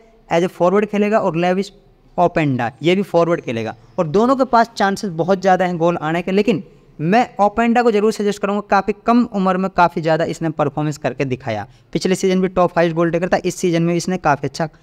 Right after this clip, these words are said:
कमाल का परफॉर्मेंस किया है, तो इनको मैं लेकर चलूँगा। दोस्त, यही लाइनअप रही, तो इस लाइनअप के अनुसार कम से कम हमें अपनी टीम में पाँच या चार प्लेयर तो चाहिए ही चाहिए। पहला गोलकीपर, सेकंड में इस टीम का फुल बैक, और सेक-, थर्ड में इसे एमिल को रखना है, उस कंडीशन में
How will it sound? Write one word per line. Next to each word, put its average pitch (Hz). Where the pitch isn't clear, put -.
कमाल 139
का 139
परफॉर्मेंस 147
किया 113
है, 98
तो 160
इनको 175
मैं 175
लेकर 139
चलूँगा। 151
दोस्त, 185
यही 165
लाइनअप 190
रही, 165
तो 190
इस 185
लाइनअप 160
के -
अनुसार 170
कम 175
से 175
कम 165
हमें 180
अपनी 190
टीम 165
में 185
पाँच 196
या 196
चार 180
प्लेयर 165
तो 170
चाहिए 151
ही 147
चाहिए। 107
पहला 180
गोलकीपर, 156
सेकंड 180
में 196
इस -
टीम 175
का 165
फुल 180
बैक, 202
और 170
सेक-, 190
थर्ड 185
में 202
इसे 190
एमिल 170
को 190
रखना 175
है, 196
उस 208
कंडीशन 202
में 202